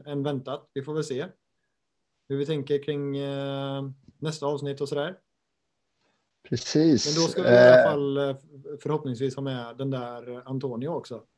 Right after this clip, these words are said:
Speaker 2: Ja, men precis. Det är väl dags att han börjar dra sitt strå
Speaker 1: Mm.
Speaker 2: till stacken, tycker jag.
Speaker 1: Ja.
Speaker 2: Eh, han har vilat länge nog där ute i Mölnlycke.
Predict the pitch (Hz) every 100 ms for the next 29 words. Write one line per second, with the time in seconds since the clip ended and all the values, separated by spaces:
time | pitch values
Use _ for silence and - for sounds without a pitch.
0 | _ _ _ _ _ _ - _ _ -
1 | _ 147 175 185 185 196 123 - 147 151
2 | 151 - 156 143 131 127 131 131 123 113
3 | 110 - 120 107 - 120 104 101 - 156
4 | 113 101 - - - 101 - 120 120 113
5 | - 131 - _ _ _ - 131 117 _
6 | 117 104 101 - - 127 120 120 131 113
7 | 113 123 120 110 113 123 120 110 107 110
8 | - 107 107 95 95 - 90